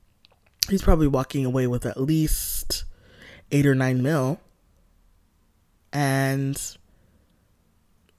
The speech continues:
no one was paid. Now get into the kicker.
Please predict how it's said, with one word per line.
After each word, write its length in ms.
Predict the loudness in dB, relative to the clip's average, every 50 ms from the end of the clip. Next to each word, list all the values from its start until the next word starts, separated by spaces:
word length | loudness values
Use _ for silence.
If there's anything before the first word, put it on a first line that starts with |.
| _
no 300 | -2 0 2 4 4 4
one 180 | 4 4 4 2
was 100 | 0 4
paid. 380 | 6 6 8 8 6 2 -2 -6 -14 _ _ _ _ _ _ _ _ _ _ _ _ _ _ _ _ _ _ _ -16 -16 -10 -6
Now 340 | -2 0 0 2 0 0 -2 -4 _
get 260 | 0 0 0 0 0 -2 -2
into 480 | -2 -2 -2 -2 -2 -2 0 0 0
the 200 | 0 0 -4 -4 -4 -6 -10
kicker. 760 | 2 4 4 4 4 2 -2 -4 -4 -2 -2 -4 -6 -10